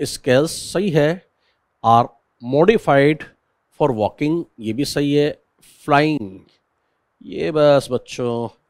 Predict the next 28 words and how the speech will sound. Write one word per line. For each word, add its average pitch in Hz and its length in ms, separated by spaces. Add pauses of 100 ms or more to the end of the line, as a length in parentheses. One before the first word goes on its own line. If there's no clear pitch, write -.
(460)
ये 117 140
वाला 147 200
स्टेटमेंट 107 600
इसमें 95 320
गलत 87 260
हो 80 60
गया, 69 540 (1400)
ठीक 117 220
है, 160 100 (560)
बाकी 160 360
ये 143 60
तो 143 140
सही 101 260
है। 85 300 (540)
So 156 180
पहला 135 320
गलत 113 220 (100)
हो - 40
गया - 180
इसमें। - 320 (1000)
अब 175 80
आता 185 220
they 196 180 (100)
are 151 160 (120)
poikilotherma, 160 720 (280)
no 123 120 (240)
homothर्मल 139 580
है, 143 280